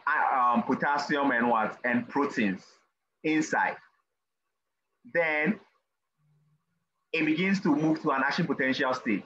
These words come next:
So you could see that potassium, which is a lot inside the cell, begins, some of them begins to move out of the cell.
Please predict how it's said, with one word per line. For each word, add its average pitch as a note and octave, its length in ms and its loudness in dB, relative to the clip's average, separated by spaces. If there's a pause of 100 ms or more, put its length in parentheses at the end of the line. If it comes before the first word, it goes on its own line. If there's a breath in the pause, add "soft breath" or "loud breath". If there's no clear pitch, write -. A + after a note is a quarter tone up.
So - 100 -4
you F#3 80 2
could F#3 140 2
see C4 280 2
that F3+ 280 0 (1800)
potassium, G#3+ 580 2
which D#4 180 -2
is G#3 140 -2
a D3+ 80 0
lot D#3+ 320 0 (960)
inside G#3+ 480 2
the C#3+ 60 -2
cell, B2 440 -2 (720)
begins, G#3+ 420 2
some B3 160 0
of F3 140 2
them F#3+ 200 2
begins E3 320 0
to F#3 80 0
move E3 300 2 (120)
out E3 200 2
of C3 120 0
the B2 100 0
cell. B2 380 -2